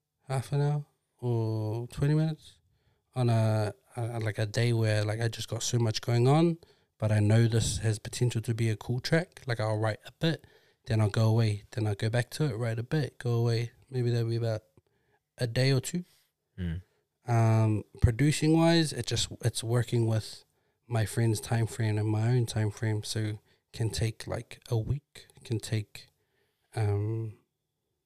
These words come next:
Speaker 1: I, oh, oh, actually, if I broke it up to actually studio sessions, um,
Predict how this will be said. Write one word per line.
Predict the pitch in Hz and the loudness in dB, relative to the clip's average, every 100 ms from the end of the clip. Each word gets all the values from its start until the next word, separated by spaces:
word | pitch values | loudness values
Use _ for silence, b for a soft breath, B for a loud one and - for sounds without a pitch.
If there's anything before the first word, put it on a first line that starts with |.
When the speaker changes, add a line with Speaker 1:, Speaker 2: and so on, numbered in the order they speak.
| _ _ _ _ _ _ _ | _ _ _ _ _ _ _
Speaker 1:
I, | 139 | -2
oh, | 139 | 2
oh, | 160 - 139 117 113 - | 0 2 0 0 -2 -2
actually, | 143 - 120 107 | -2 0 -2 -4
if | - - - | -10 -18 -6
I | 131 | 0
broke | 156 147 | 0 2
it | 127 | 0
up | 113 | 0
to | - | -4
actually | 117 - 120 | -4 -4 -6
studio | - 160 160 120 | -4 -2 0 0
sessions, | - 117 - 123 135 - - _ _ _ _ _ _ _ | -2 -6 -2 -2 -2 -6 -18 _ _ _ _ _ _ _
um, | 117 110 104 | 0 0 0